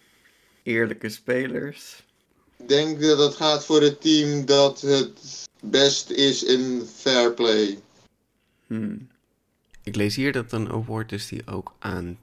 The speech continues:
Speaker 1: teams, fans of, eh, toeschouwers gegeven kan worden. En het heeft allerlei redenen.
Speaker 2: Ja. En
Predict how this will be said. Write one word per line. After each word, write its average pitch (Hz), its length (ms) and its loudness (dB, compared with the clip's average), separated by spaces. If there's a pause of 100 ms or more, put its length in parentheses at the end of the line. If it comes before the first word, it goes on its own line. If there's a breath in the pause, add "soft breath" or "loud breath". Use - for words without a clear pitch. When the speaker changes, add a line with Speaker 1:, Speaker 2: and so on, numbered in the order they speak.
Speaker 1:
teams, 131 440 -6
fans 110 640 -6
of, - 420 -14
eh, 87 100 -12 (160)
toeschouwers 110 720 -6 (240)
gegeven 101 480 -6
kan 92 160 -8
worden. 92 300 -8 (640 soft breath)
En 110 140 -2
het 104 100 -4
heeft 104 260 -6
allerlei 101 400 -2
redenen. - 460 -14 (500)
Speaker 2:
Ja. 113 260 -2 (960)
En 139 760 -6